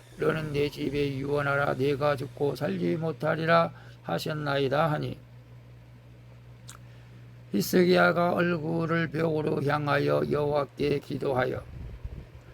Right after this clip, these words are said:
이르되, 여호와여, 고아오니 내가 주 앞에서 진실과 전심으로 행하며 주의 목전에 선하게 행한 것을 기억하옵소서 하고, 히스기야가 심히 통곡하니,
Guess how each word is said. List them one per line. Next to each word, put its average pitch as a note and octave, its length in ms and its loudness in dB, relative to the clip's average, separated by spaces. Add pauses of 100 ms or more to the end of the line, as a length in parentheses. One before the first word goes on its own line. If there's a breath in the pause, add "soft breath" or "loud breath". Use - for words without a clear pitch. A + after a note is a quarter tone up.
(220)
이르되, C#3+ 420 -2
여호와여, C#3+ 480 2
고아오니 C#3+ 640 0
내가 C#3+ 440 0
주 C#3+ 300 -4
앞에서 C#3+ 800 0 (340 loud breath)
진실과 C#3+ 960 0
전심으로 E3 720 0
행하며 D#3+ 640 2 (340 loud breath)
주의 E3 240 0
목전에 D#3+ 560 2
선하게 D#3+ 480 2
행한 D#3+ 320 -2
것을 D3+ 400 0
기억하옵소서 D3+ 1000 2
하고, D3+ 460 2 (380 loud breath)
히스기야가 C#3+ 920 2
심히 C#3+ 440 -4
통곡하니, C3+ 680 -4